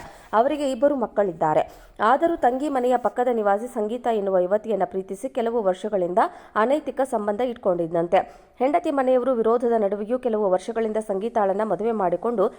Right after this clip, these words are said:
ಬೆಂಗಳೂರಿನಲ್ಲಿ ಪ್ರತ್ಯೇಕ ಮನೆ ಮಾಡಿ ಇಟ್ಟಿದ್ದಂತೆ. ಆದರೆ ನಿನ್ನೆ ರಾತ್ರಿ ಜೀಗಾನಹಳ್ಳಿ ಗ್ರಾಮದ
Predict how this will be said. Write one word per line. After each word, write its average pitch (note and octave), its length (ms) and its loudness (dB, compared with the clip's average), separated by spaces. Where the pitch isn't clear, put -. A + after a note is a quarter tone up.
ಬೆಂಗಳೂರಿನಲ್ಲಿ B3+ 680 4
ಪ್ರತ್ಯೇಕ B3 440 0
ಮನೆ G3 200 2
ಮಾಡಿ F#3+ 280 0
ಇಟ್ಟಿದ್ದಂತೆ. F#3+ 520 -2
ಆದರೆ G3+ 320 2
ನಿನ್ನೆ G#3 240 0
ರಾತ್ರಿ G#3+ 440 0
ಜೀಗಾನಹಳ್ಳಿ B3 640 0
ಗ್ರಾಮದ G#3 360 0